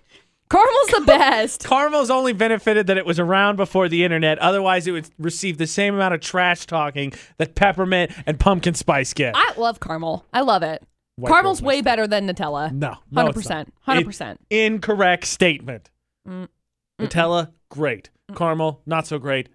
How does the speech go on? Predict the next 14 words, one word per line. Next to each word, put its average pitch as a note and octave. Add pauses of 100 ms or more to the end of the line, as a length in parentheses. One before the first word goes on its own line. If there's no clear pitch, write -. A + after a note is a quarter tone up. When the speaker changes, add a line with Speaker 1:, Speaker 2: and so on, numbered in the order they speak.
Speaker 2:
Chocolate, E3
good. D3
Peanut C#3+
butter, C3
the A2+
best. -
Speaker 1:
Mm. G3
Speaker 2:
That's C#3+
the D3
order. A2
Speaker 1:
Chocolate's G3+
not D#3+
great. - (1400)
Sorry. D3